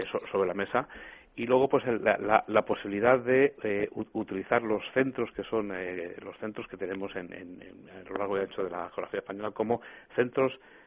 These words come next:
digamos, de referencia o de partida para otro tipo de servicios que pueden ser,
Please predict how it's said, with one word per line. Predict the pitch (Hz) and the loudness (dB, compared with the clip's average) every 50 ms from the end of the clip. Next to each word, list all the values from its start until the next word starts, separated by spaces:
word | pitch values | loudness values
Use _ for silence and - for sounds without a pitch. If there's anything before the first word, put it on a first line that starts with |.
| _ _ | _ _
digamos, | 110 107 110 117 123 135 131 - - | -2 0 2 2 2 2 0 -2 -2
de | 123 117 117 | 0 2 2
referencia | - 123 117 - 127 127 123 - 123 | 4 4 4 4 4 4 6 6 8
o | 117 | 8
de | 127 120 | 8 8
partida | - - 113 113 - - 120 113 123 117 | 8 6 4 6 4 2 4 6 6 6
para | - - 107 107 104 101 - - | 6 6 6 8 6 6 4 2
otro | - 127 120 120 139 120 | 2 2 4 6 4 2
tipo | - 123 110 - 123 107 | 2 -2 -2 0 2 2
de | 101 - | 2 0
servicios | - 98 98 101 - 127 110 - | 0 -2 -2 -4 -4 -4 -6 -4
que | - 107 | -6 -8
pueden | - - _ - 117 120 120 110 117 110 104 - - | -8 -8 _ 2 4 6 6 6 4 0 -4 -4 -4
ser, | 113 101 - | -6 -6 -6